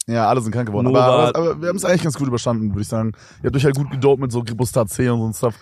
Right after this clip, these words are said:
Speaker 2: Warte mal die, warte mal die zehn Stunden Rückfahrt ab, wie's uns dann geht,
Speaker 1: Oh
Speaker 2: Alter.
Speaker 1: mein Gott. Ey,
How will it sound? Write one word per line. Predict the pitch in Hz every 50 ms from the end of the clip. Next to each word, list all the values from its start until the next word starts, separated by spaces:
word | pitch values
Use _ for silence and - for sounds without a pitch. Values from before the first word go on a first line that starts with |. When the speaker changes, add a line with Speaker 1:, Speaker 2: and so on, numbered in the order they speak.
| - - - -
Speaker 2:
Warte | 120 147 170 185 180
mal | 160 160 160
die, | 147 147 143 135
warte | 135 151 160
mal | 151 147 139
die | 131 120
zehn | - 160 156
Stunden | 156 151 151 127
Rückfahrt | 123 143 147 - 151 135 104
ab, | 107 113 127
wie's | 127 117 117 120
uns | 113 117
dann | 117 117 120 113
geht, | 107 110 110
Speaker 1:
Oh | 117
Speaker 2:
Alter. | 113 110 107 110 113 110
Speaker 1:
mein | 101 104
Gott. | 95 104 104 104 - -
Ey, | 113 135 143 143 139